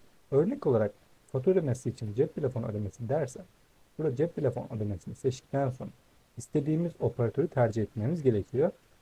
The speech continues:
Burada P T T Sel, Teknosel, Turkcell veya Türk Telekom gibi, Vodafone gibi birçok firma mevcut. Örnek olarak Turkcell faturaya giriş yaptığında öncelikli olarak burada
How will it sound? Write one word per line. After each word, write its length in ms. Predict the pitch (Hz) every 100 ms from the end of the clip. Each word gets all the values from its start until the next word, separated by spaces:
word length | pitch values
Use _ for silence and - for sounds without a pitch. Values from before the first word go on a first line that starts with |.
| _ _
Burada 160 | 175 165
P 180 | - 165
T 100 | 190
T 140 | 160
Sel, 240 | - 160
Teknosel, 760 | 156 - 139 147 131 - 147 143 127
Turkcell 460 | - 135 - 143 143 - _ _ _ _ _ _ _ _ _
veya 220 | 135 135
Türk 220 | 135 180 -
Telekom 400 | 139 107 110 98
gibi, 180 | 98 110 117
Vodafone 500 | 131 175 - 120 101
gibi 240 | 123 151
birçok 340 | 170 - 156
firma 380 | - - 110 139 - -
mevcut. 380 | 120 98 127 - _ _ _ _ _
Örnek 380 | 156 196 226 -
olarak 280 | 117 110 - _ _ _ _ _ _ _ _ _
Turkcell 360 | - 196 - 123
faturaya 340 | 139 131 127
giriş 340 | 104 143 175 -
yaptığında 520 | 190 - - - 113 - _ _ _ _
öncelikli 480 | 185 208 165 123 -
olarak 300 | 110 110 -
burada 300 | 160 127